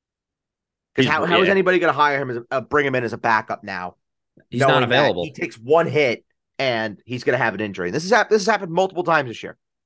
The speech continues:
Speaker 2: No, I think he might retire, honestly. It's just like, this football thing is just not working out.
Speaker 1: No, it's not.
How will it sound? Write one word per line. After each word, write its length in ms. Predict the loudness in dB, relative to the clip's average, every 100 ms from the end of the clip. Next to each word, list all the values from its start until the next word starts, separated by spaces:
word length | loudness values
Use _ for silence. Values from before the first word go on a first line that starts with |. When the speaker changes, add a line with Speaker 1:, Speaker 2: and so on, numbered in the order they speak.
| _ -6
Speaker 2:
No, 140 | -2
I 100 | -2
think 200 | -2 -4
he 80 | -2
might 120 | -2
retire, 500 | -4 -8 -8 -8 -8
honestly. 400 | -12 -12 -8 -8
It's 160 | -8 -8
just 240 | -10 -6
like, 280 | -6 -6 -8 -18 _ _ _ _ _ _
this 120 | -10 -2
football 400 | -2 0 0 -2
thing 240 | -6 -8
is 120 | -10
just 220 | -12 -16
not 400 | -10 -6 -4 -6 -10 _ _ _ _
working 300 | -4 -4 -6
out. 200 | -14 -14 -20 _ _ -6
Speaker 1:
No, 360 | 0 0 0 -8 -14
it's 240 | -14 -6
not. 320 | -2 -2 -6